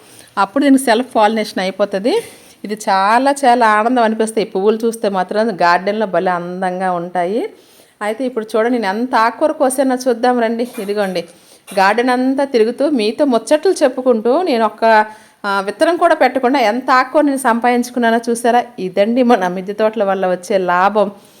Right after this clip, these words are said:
ఎంత లాభం చూడండి. ఇదంతా కూడా చక్కగా ఇప్పుడు నేను ప్యాక్ చేసి పంపిస్తాను. ఇది ఈరోజు హార్వెస్ట్. ఇదే కాకుండా ఇంకోటి ఉందండోయ్, ఇంకో హార్వెస్ట్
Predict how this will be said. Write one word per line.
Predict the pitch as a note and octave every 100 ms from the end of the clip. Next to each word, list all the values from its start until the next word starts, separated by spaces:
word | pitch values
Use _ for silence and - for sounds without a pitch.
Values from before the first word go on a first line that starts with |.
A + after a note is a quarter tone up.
| - _ A3+ F#3
ఎంత | G3 A3 G3+
లాభం | F#3 G#3 A#3 A3+
చూడండి. | G3 G3 G3 F#3+ -
ఇదంతా | F#3 F3+ F#3 G#3
కూడా | G#3+ -
చక్కగా | F#3+ G3+
ఇప్పుడు | G3+ F#3+
నేను | F#3+
ప్యాక్ | F#3+ F#3 -
చేసి | G3+ -
పంపిస్తాను. | F#3+ F#3+ G3 - F#3+ G#3+ G#4+ - - - _ -
ఇది | G3 A#3 B3+ G3
ఈరోజు | F#3+ F#3+ G3
హార్వెస్ట్. | F3+ F3+ G3+ G3 D#4+ A#4+ - E3
ఇదే | - G3+ A3+
కాకుండా | A3+ B3+ C#4 C4+ F3+
ఇంకోటి | G3+ A#3 A#3+ B3
ఉందండోయ్, | A#3 G#3+ A3 A3 G#3 E3 - - - -
ఇంకో | G3+ G#3+ G#3
హార్వెస్ట్ | G3+ G3+ G3+